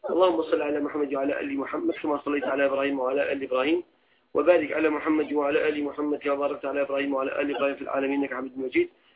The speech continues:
أما بعد فإن أصدق الحديث كتاب الله وخير الهدي هدي محمد صلى الله عليه وسلم وشر الأمور محدثاتها وكل محدثات بدعة وكل بدعة ضلالة وكل ضلالة في النار. أما بعد، السلام عليكم ورحمة الله وبركاته.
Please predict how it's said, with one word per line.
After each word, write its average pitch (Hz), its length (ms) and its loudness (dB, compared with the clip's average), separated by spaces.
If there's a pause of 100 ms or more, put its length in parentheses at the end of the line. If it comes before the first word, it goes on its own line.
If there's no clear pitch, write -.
(260)
أما 151 160 6
بعد 143 200 0
فإن 143 240 -2
أصدق 139 260 0
الحديث 143 280 2
كتاب - 380 12
الله 139 120 4
وخير 135 280 -2
الهدي 131 320 -2
هدي 135 140 -4
محمد 135 400 -2
صلى 127 140 0
الله 135 320 0
عليه 143 200 0
وسلم 170 340 0 (520)
وشر 147 440 2
الأمور 147 480 0
محدثاتها 139 640 0
وكل 143 340 0
محدثات 135 380 -4 (200)
بدعة - 120 2
وكل - 260 -2
بدعة - 240 -2 (100)
ضلالة 156 440 8 (500)
وكل 147 500 0
ضلالة 143 400 0
في - 140 -16
النار. 143 380 -2
أما 147 220 0
بعد، 131 200 -6
السلام 139 600 -2
عليكم 139 280 -4
ورحمة 123 260 -4
الله 147 360 2
وبركاته. 139 520 0